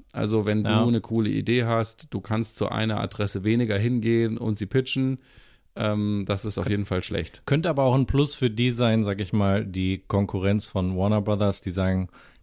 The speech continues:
Speaker 2: der ist jetzt vom Markt, wir können jetzt quasi eigentlich das machen, was Warner Brothers nicht mehr machen kann.
Speaker 1: Vielleicht, ja.
Speaker 2: Weil ich finde, Kino an sich, wenn du dir jetzt mal so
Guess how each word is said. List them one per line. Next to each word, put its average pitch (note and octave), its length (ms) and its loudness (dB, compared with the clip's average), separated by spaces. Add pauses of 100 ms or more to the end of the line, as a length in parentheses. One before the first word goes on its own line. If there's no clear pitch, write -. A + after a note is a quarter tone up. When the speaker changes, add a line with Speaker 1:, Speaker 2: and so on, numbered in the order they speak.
(120)
Speaker 2:
der G2 200 4
ist F#2+ 140 -4
jetzt - 220 -2
vom F#2 200 0
Markt, F#2 420 0
wir A2 180 2
können F#2+ 260 0
jetzt F2+ 200 0
quasi F#2 420 0
eigentlich F#2 480 0
das F#2+ 220 0
machen, G2 300 2
was F2+ 200 -2
Warner F#2+ 200 2
Brothers F2 320 -2
nicht A#2 140 0
mehr G2 120 2
machen E2+ 260 0
kann. C#3+ 280 -2 (500)
Speaker 1:
Vielleicht, C3+ 460 -2
ja. G#2+ 160 2
Speaker 2:
Weil A#2+ 180 8
ich A2+ 120 -6
finde, C3+ 280 4
Kino D#3 560 2
an A2+ 240 4
sich, A#2+ 300 0
wenn A2+ 140 4
du A2+ 100 4
dir A2 180 2
jetzt A2 200 2
mal G#2+ 160 4
so G2+ 380 2